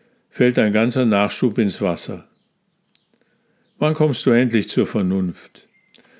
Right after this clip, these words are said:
Neulich hast du zum fünften Mal auf die russische Verfassung, die du ja selbst und für dich selbst verfasst hast,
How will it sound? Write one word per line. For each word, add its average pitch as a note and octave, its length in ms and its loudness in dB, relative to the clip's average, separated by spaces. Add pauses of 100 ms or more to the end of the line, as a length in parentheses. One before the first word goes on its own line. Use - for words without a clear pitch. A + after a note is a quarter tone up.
(280)
Neulich C#3+ 320 2
hast D3 200 0
du E3 60 0
zum C#3 220 0
fünften F3 480 0
Mal C#3 220 2
auf C3+ 120 -2
die C#3+ 100 0
russische C#3+ 500 0
Verfassung, A#2+ 720 0 (800)
die D3 100 2
du C3 160 2
ja B2 280 2
selbst C#3 640 0
und B2 160 -2
für G3+ 360 2
dich A#2+ 360 0
selbst B2 440 0
verfasst B2+ 580 -2
hast, - 480 -4